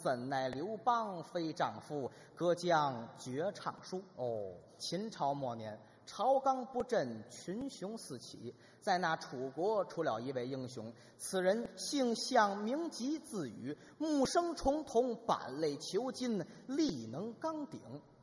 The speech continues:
Speaker 2: 等等。
Speaker 1: 嗯？
Speaker 2: 您，您这个力能刚鼎，这是什么意思？
Speaker 1: 不明白啊？
Speaker 2: 不懂。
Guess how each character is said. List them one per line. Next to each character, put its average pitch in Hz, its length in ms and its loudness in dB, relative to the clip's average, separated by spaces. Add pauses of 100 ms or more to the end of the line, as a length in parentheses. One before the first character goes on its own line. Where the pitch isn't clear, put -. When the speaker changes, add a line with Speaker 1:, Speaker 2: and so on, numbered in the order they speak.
(160)
Speaker 2:
等 156 140 2
等。 147 160 2 (600)
Speaker 1:
嗯？ 135 120 -10 (120)
Speaker 2:
您， 175 220 -10
您 190 180 -4
这 202 160 0
个 165 80 -6 (140)
力 208 200 -4
能 196 240 -2
刚 220 240 -4
鼎， 131 100 -6 (220)
这 165 80 -6
是 143 60 -4
什 - 200 -12
么 175 60 -2
意 180 80 -6
思？ - 80 -12 (640)
Speaker 1:
不 294 80 -4
明 247 220 0
白 247 140 4
啊？ 135 120 -4 (320)
Speaker 2:
不 180 80 0
懂。 139 240 2